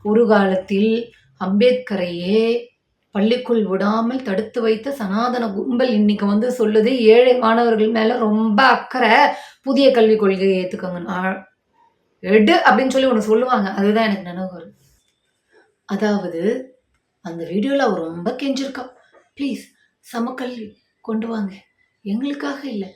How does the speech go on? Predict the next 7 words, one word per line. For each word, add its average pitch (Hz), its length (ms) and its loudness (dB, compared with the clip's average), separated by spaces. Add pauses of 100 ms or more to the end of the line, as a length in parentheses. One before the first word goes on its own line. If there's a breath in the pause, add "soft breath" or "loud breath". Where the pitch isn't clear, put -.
(200 soft breath)
மாணவர்களுக்காக 277 840 -6
கொண்டு 196 260 -6
வாங்க. 175 240 -16 (300 loud breath)
ரெண்டாயிரத்தி 277 540 -6
இருபத்தாறு, 247 640 -6 (260 soft breath)
ரெண்டாயிரத்தி 285 420 -6
இருபத்தாறு, 262 760 -8